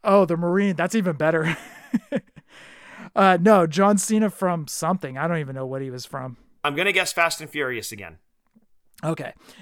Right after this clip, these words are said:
Speaker 1: And they're making Roddy Piper They Live. So this is the Hollywood series that, uh, pictures were leaked this past week.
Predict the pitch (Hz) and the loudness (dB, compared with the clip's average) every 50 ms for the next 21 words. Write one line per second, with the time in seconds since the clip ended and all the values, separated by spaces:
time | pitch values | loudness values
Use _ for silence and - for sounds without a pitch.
0 | - - 160 170 180 185 180 190 202 190 - 202 196 180 156 165 175 180 185 175 | -12 -8 -6 -2 -2 -2 0 0 0 0 0 0 0 2 2 2 2 2 2 -2
1 | - 170 170 160 - 165 160 139 147 147 147 147 147 135 120 - - 151 156 208 | -2 -2 -4 -4 -2 -4 -6 -6 -6 -8 -8 -8 -10 -10 -8 -8 -6 -4 -4 -4
2 | 196 214 214 202 226 180 175 175 185 202 214 214 202 170 151 147 135 131 - - | -4 -4 -2 0 0 0 0 0 0 2 2 2 0 -2 -2 -4 -6 -8 -10 -10
3 | 139 131 127 131 135 131 - 147 135 135 - - _ _ _ _ - 147 135 127 | -10 -10 -10 -12 -14 -14 -10 -10 -10 -10 -10 -14 _ _ _ _ -12 -10 -10 -10
4 | 123 - 160 143 - 160 151 127 131 135 135 135 131 139 135 - - 143 - - | -10 -10 -12 -10 -8 -10 -10 -10 -10 -12 -12 -12 -12 -14 -14 -14 -16 -16 -16 -12
5 | - 139 127 123 - - - 135 135 - - - - | -10 -8 -8 -8 -10 -14 -16 -16 -16 -16 -16 -20 -20